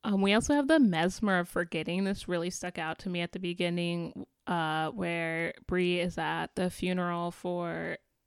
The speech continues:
you know, the scions that had died in Legendborn, and they, like, offer these services to help people forget so that, you know, they can feel better. And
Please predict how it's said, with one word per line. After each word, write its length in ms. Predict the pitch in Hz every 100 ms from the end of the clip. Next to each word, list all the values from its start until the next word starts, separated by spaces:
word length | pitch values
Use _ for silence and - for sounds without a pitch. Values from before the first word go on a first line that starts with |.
| -
you 100 | 190
know, 140 | 175
the 140 | 160 175
scions 560 | - 165 170 170 170
that 160 | 170 170
had 120 | 180
died 300 | 165 160 170
in 220 | 170 175 165
Legendborn, 760 | 165 175 214 214 233 226 233 - - - - _ -
and 420 | 185 180 170 170
they, 100 | 175
like, 160 | 175 - -
offer 300 | 180 - 180
these 200 | 170 170
services 720 | - 214 175 - 180 180 -
to 100 | 185
help 180 | 175 160
people 320 | 180 170 175
forget 720 | - 170 165 - 165 170 165
so 140 | - 175
that, 320 | 180 160 -
you 80 | 190
know, 120 | 175
they 80 | 180
can 140 | 185
feel 160 | 180 160
better. 440 | 170 165 175 190 -
And 220 | 190 170